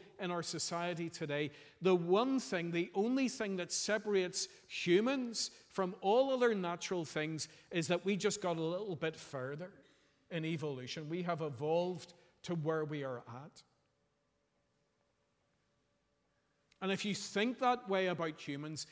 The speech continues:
if that is your foundational belief about how we came into being and how we came into our place in this world, then you will not see our place in this planet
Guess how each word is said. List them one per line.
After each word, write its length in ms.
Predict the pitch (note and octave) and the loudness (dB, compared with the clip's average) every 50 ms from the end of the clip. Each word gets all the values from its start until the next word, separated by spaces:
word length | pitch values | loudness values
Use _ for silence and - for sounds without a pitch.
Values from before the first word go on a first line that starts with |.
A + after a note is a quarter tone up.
| - - - | -16 -12 -4
if 160 | - F3 - - | -4 -4 0 2
that 180 | F#3 G#3+ B3 | 2 2 4
is 160 | C4 B3 F#3+ | 2 0 2
your 160 | A#3+ A3 G3+ F#3+ | 6 6 6 6
foundational 920 | G3+ - - G3 F#3+ F#3 F3+ E3 E3 E3+ F#3 F3 - - G3 F#3 F3+ E3+ | 4 0 -2 0 0 0 0 2 2 2 2 2 0 -2 -2 0 -2 -2
belief 520 | C#3+ C3 D3 C#3+ C3+ C#3 D3+ - - - - - - - - - | -2 -2 -4 -4 -2 -4 -4 -6 -8 -12 -16 -20 -20 -14 -6 -4
about 320 | E3 D3 E3+ E3 D#3+ E3 - - | -2 0 2 0 0 -2 -6 -4
how 180 | - F3 E3+ E3 | -2 0 0 0
we 180 | D#3 D#3+ D3+ - - | 0 -2 -4 -4 -8
came 400 | - - - F#3 F#3+ G3+ G#3+ G#3+ | -8 -2 2 2 2 4 2 0
into 240 | G#3 G3+ F3 F#3+ D#3+ | 0 0 0 -2 -2
being 380 | - D3 C#3+ D3 D3+ D#3+ C#3+ - - - - - | -2 -4 -4 -2 -4 -4 -6 -10 -14 -18 -8 -6
and 120 | F3 D#3 | -4 0
how 140 | E3 E3+ E3 | 2 2 4
we 160 | D#3 D#3+ D3+ | 4 2 0
came 420 | - - - - F#3+ G3 G#3 G#3+ | -2 -4 -2 2 2 2 4 2
into 240 | G#3+ G#3+ G#3 F#3 F#3+ | 0 0 0 -2 0
our 160 | F3 E3 D#3+ | 0 0 -2
place 420 | D#3 - - - F3+ F3+ F3 F3 - | -2 -6 -6 -2 -2 -2 0 -2 -4
in 140 | F3+ E3 D#3 | -4 -4 -4
this 240 | D3+ D3 - - | -6 -6 -8 -6
world, 380 | C#3 B2+ C3 C3 C3 C3+ C3 - - - - - - - _ _ _ _ - | -6 -6 -4 -4 -6 -8 -12 -14 -18 -20 -20 -20 -20 -20 _ _ _ _ 2
then 380 | D#3+ F3 F3+ F3+ F#3 F#3 F3+ - - F#3 | 4 6 6 6 4 2 0 -4 -8 -6
you 240 | E3+ D#3 F#3+ G#3+ G#3+ | -2 0 0 2 4
will 160 | B3 A#3+ A3+ | 4 4 4
not 280 | A3 G3+ F#3+ F#3+ F#3 - | 4 2 2 0 2 2
see 300 | - - - F3 F3 F3+ - | 0 2 4 2 2 2 0
our 160 | E3+ D#3 D#3 C#3+ | 0 0 0 0
place 640 | - - - - E3 D#3 E3 E3 D#3+ - - - - - - - _ _ - | -4 -10 -8 -4 -2 0 0 2 2 0 0 -2 -4 -12 -20 -20 _ _ 0
in 240 | E3+ F3 F#3 F#3+ F#3+ | 0 2 2 2 0
this 220 | F#3 E3+ - - | 0 0 0 -2
planet 440 | - - - D#3 D3 D3 D#3 D3+ | -2 -4 -6 -4 -4 -2 -4 -6